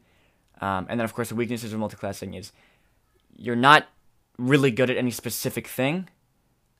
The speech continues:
Um, and then, of course, taking the other player's spotlight and such. Um, so, you know, just wanna make sure that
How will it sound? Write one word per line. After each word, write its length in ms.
Um, 280
and 120
then, 80
of 120
course, 300
taking 400
the 120
other 160
player's 320
spotlight 460
and 120
such. 320
Um, 320
so, 180
you 160
know, 180
just 180
wanna 160
make 180
sure 260
that 280